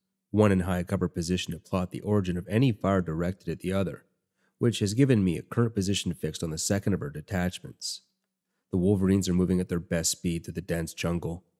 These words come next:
approaching peak velocities of forty-seven kilometers per hour, but my own speed is now sixty-two point three seven K P H. I will intercept the aggressor force two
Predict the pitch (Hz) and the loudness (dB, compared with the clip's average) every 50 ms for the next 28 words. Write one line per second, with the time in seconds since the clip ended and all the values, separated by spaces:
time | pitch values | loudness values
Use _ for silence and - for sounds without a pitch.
0 | _ _ _ _ _ _ _ - 104 98 - - 90 87 - 110 113 110 - - | _ _ _ _ _ _ _ 0 0 0 0 -2 -4 -2 0 0 0 0 -2 -4
1 | 87 87 87 92 101 - - 92 85 85 85 - - - 104 98 95 87 - - | -4 -2 -2 0 -2 -2 -2 -2 -4 -6 -8 -6 -2 2 2 4 4 2 2 2
2 | 92 87 92 85 - 90 87 90 92 92 90 85 - - 92 87 85 92 98 85 | 2 0 0 -2 -2 0 0 2 2 2 0 -2 -2 -2 0 0 2 2 0 0
3 | 76 - - _ _ _ _ _ _ _ _ _ 98 92 90 92 98 98 95 92 | -2 -6 -12 _ _ _ _ _ _ _ _ _ 0 2 2 4 4 4 2 0
4 | - - - 101 90 87 85 98 95 90 87 - - - 98 - - 90 - - | 0 0 0 0 0 0 0 0 0 0 0 -2 -2 -2 -2 -2 -4 -6 -2 0
5 | 101 95 92 - 90 87 87 - - - 98 87 80 - - 110 101 90 90 87 | 0 0 0 0 -2 -2 -2 -4 -4 -4 -2 -2 0 0 2 2 2 2 0 -2
6 | - - 95 90 87 - 87 87 90 92 90 82 - - - - - _ _ _ | 0 0 0 0 0 0 -2 0 0 0 -2 -4 -6 -12 -18 -18 -18 _ _ _
7 | _ _ _ _ _ _ _ 95 95 92 90 101 104 101 92 - 107 95 - - | _ _ _ _ _ _ _ 0 0 0 2 2 2 2 2 2 0 0 0 -4
8 | 92 92 - 101 101 - - 92 85 - - 107 101 92 - - - - - 110 | -4 0 0 0 0 0 0 -4 -4 -2 -2 0 0 0 0 -4 -6 0 2 4
9 | 107 92 76 - | 4 4 2 -2